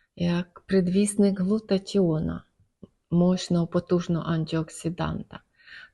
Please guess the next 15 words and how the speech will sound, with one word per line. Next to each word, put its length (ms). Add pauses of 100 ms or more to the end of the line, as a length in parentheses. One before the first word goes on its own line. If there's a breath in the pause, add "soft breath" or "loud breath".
Тому 380
його 380
можна 480
використовувати 880
як 400
он-, 240 (100)
антиоксидант 1120 (140)
або 340 (280 loud breath)
дексо-, 920 (460 loud breath)
е, 160
де-, 320
детоксикант, 1080 (460 soft breath)
виводить, 600 (100)
е, 100
токсини. 800